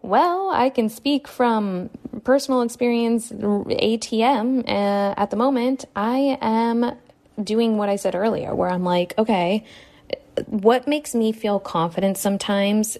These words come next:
is really just feeling strong, feeling healthy, feeling vibrant, feeling excited about life." You know, like, when I have my goals in check and I feel like I'm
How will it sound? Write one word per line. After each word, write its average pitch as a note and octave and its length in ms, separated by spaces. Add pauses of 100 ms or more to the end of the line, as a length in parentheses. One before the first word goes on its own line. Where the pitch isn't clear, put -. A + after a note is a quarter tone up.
is F#3 180
really F3 320
just E3+ 380
feeling D#3 420
strong, F#3+ 640 (300)
feeling F3 360
healthy, A3 840
feeling E3+ 520
vibrant, G3+ 680
feeling F3+ 500 (460)
excited A#3+ 640
about F#3 280
life." G3+ 480
You G#3+ 160
know, G3+ 220
like, G#3 220
when G3+ 140
I A3+ 80
have D4 200
my A#3 140
goals D#3 400
in G3 140
check G#3 460
and F3+ 140
I E3+ 80
feel E3+ 180
like E3 160
I'm E3 280